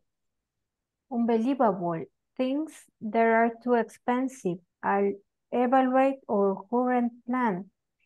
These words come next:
implement a new advertising campaign, and monitor our front sale assistants so they do a better job.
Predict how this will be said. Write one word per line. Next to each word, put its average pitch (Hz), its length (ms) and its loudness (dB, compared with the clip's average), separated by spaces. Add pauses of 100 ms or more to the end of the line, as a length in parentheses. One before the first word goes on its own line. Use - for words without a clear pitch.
(260)
implement 262 680 -2 (140)
a 208 220 0
new 226 320 2
advertising 226 1200 0
campaign, 202 720 -2 (240)
and 202 280 0
monitor 240 760 -2
our 202 420 0
front 220 280 -2
sale 220 540 -2 (420)
assistants 262 800 -6 (560)
so 247 400 2
they 233 200 4
do 233 280 2
a 226 80 4
better 214 380 2
job. 226 440 0